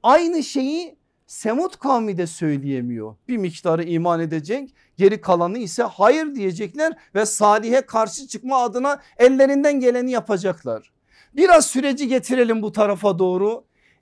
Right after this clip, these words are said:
Ebrehe'nin fillerle Kabe'yi yıkmak için geldiğinde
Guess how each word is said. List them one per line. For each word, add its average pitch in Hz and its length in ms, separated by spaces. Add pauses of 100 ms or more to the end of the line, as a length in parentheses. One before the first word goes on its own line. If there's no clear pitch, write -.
Ebrehe'nin 254 1000
fillerle 262 1080 (160)
Kabe'yi 247 800
yıkmak 247 460
için 240 420
geldiğinde 214 1000